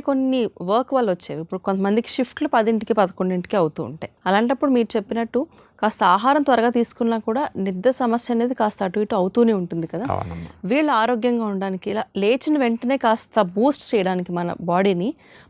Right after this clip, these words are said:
Speaker 1: మంచి టీ, కాఫీ పడాలని అంటూ ఉంటారు. అలా టీ, కాఫీలు ఇంకా మనల్ని తగ్గించేస్తూ ఉంటాయి కదా. అప్పుడు డోపమైన్ హిట్ ఇస్తాయి కానీ తర్వాత మళ్ళీ మన నీరసం వచ్చేస్తుంది. అలా కాకుండా మార్నింగ్ డ్రింక్ లాగా వీళ్ళు ఎనర్జీ డ్రింక్ ఏదైనా తీసుకుంటే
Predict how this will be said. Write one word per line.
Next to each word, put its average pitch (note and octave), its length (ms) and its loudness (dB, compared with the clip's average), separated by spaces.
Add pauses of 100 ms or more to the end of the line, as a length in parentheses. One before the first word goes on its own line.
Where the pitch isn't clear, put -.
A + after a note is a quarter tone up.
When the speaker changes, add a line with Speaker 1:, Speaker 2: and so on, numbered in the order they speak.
(120)
Speaker 1:
మంచి B3+ 320 2
టీ, B3+ 80 4 (140)
కాఫీ G#3 260 4 (100)
పడాలని F#3 420 2
అంటూ E3 220 -8
ఉంటారు. - 200 -18 (140)
అలా B3+ 100 6 (120)
టీ, D4+ 100 4 (100)
కాఫీలు D4+ 400 2 (160)
ఇంకా A3+ 280 0 (100)
మనల్ని C4+ 240 2
తగ్గించేస్తూ A3 500 -2 (100)
ఉంటాయి F3 240 -6
కదా. E3+ 120 -8 (160)
అప్పుడు G#3+ 260 -4
డోపమైన్ A3+ 380 0
హిట్ A#3 240 -2
ఇస్తాయి A#3 320 0
కానీ C4+ 220 -2
తర్వాత A#3 200 2 (100)
మళ్ళీ A3 220 2
మన C4 160 2
నీరసం A3 300 0
వచ్చేస్తుంది. - 460 -12 (280)
అలా E4+ 160 4 (100)
కాకుండా A#3+ 400 0 (300)
మార్నింగ్ B3 400 4
డ్రింక్ G#3 260 0
లాగా G3 180 0
వీళ్ళు F3+ 160 2
ఎనర్జీ G#3 300 0
డ్రింక్ G#3 260 -2
ఏదైనా F#3 280 -2
తీసుకుంటే F#3 460 -4